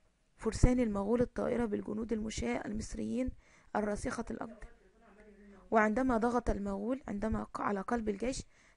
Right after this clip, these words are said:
نفذت خطة التظاهر بالانكسار والفرار. حدثت الثغرة، واندفع إليها المغول بقوة حتى قطعوا فيها مسافة مناسبة.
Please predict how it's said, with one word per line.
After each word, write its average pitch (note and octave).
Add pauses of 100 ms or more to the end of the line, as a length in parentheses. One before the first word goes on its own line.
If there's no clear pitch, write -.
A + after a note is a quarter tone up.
نفذت G#3
خطة -
التظاهر G#3+
بالانكسار G#3 (360)
والفرار. G#3
حدثت A3+ (220)
الثغرة، B3+ (380)
واندفع G3+
إليها A#3
المغول G#3
بقوة B3+ (540)
حتى -
قطعوا G#3
فيها A#3 (380)
مسافة A#3+
مناسبة. G#3